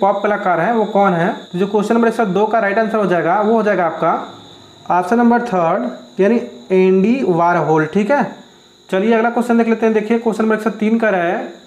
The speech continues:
"Potato eater का प्रसिद्ध चित्र किसके द्वारा बनाया गया?" तो आपको बताना जो पोटैटो eater का प्रसिद्ध चित्र है वो किसके द्वारा बनाया गया।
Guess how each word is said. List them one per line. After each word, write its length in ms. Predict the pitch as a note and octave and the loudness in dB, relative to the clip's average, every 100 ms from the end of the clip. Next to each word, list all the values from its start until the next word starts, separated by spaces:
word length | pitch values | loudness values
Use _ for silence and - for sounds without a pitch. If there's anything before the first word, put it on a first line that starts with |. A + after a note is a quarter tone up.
| - - - | -20 -12 -2
"Potato 520 | F#3+ G3+ G3+ G3 B3+ | 0 0 0 2 2
eater 280 | G#3+ G3+ G#3 | 0 0 0
का 140 | G3 | -2
प्रसिद्ध 440 | F#3+ F3+ G3+ A3+ G#3+ | -2 -4 -2 0 0
चित्र 260 | A3 A#3+ | 0 -2
किसके 440 | B3 G#3+ G3 - G#3+ | -2 -2 -2 0 0
द्वारा 240 | G3 G#3 | 2 0
बनाया 360 | F#3+ E3+ D3 C3 | -2 -2 -2 -2
गया?" 200 | B2 A#2+ - - - _ _ - | -6 -8 -14 -20 -20 _ _ -2
तो 80 | |
आपको 200 | G3 F#3+ | 0 0
बताना 180 | A3 A3+ | -2 0
जो 100 | A3+ | 0
पोटैटो 560 | G#3+ G3 F#3 F3+ A3 G#3+ | 0 0 0 0 2 2
eater 160 | G3+ | 2
का 100 | G3+ | 0
प्रसिद्ध 380 | G3+ F#3 A3+ G3 | -2 -2 -2 -2
चित्र 240 | F#3+ F#3 D#3+ | 0 0 2
है 160 | G3 | 0
वो 120 | A3+ | 0
किसके 280 | A3+ G#3 A#3 | 0 -2 0
द्वारा 180 | A3 G#3 | 0 2
बनाया 260 | F#3 F3 E3 | 0 0 0
गया। 200 | E3+ | 0